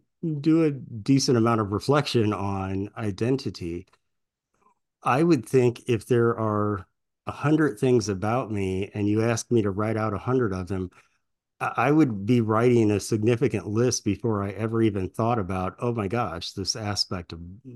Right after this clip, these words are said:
blindness that a lot of people might say is my, the first most identifiable thing about me." But I, I have, <laughs> I have a life,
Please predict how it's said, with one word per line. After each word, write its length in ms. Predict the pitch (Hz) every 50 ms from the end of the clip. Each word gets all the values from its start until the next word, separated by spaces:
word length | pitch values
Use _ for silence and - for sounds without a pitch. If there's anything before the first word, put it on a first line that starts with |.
| 110 104 98
blindness 640 | 104 107 104 110 120 131 117 95 92 90 87 - -
that 260 | 104 95 92 101 - _ _ _ -
a 60 | 117
lot 220 | 104 101 101 101 101
of 80 | 92
people 280 | - 110 107 - - 98
might 320 | 98 95 95 101 90 85
say 260 | - - 101 92 92
is 260 | 92 92 90 87 - -
my, 720 | 95 92 92 95 95 90 90 95 95 - 95 107 92 92 - _ _ _ _ _ _ _ _ -
the 80 | 98 110
first 400 | - - 151 147 127 - - 113
most 280 | 110 110 110 98 - 113
identifiable 840 | 104 101 107 113 135 151 156 - - 101 101 98 92 90 82 87 85
thing 280 | - - 98 92 92
about 340 | 90 80 87 87 90 87 -
me." 260 | 98 90 85 85 85 - _ - _ _ _ _ _ _ _ _ -
But 540 | 120 101 113 113 113 110 104 104 101 - - _ - -
I, 120 | 127 - - -
I 140 | - 117 113
have, 360 | 101 110 113 107 101 92 87 - 156 - _ - - - - -
<laughs> 880 | 107 98 _ _ _ _ _ _ _ _ _ _ _ _ _ _ _
I 80 | - -
have 200 | 95 95 92 104
a 40 | 117
life, 580 | 117 120 131 156 143 90 87 - - - -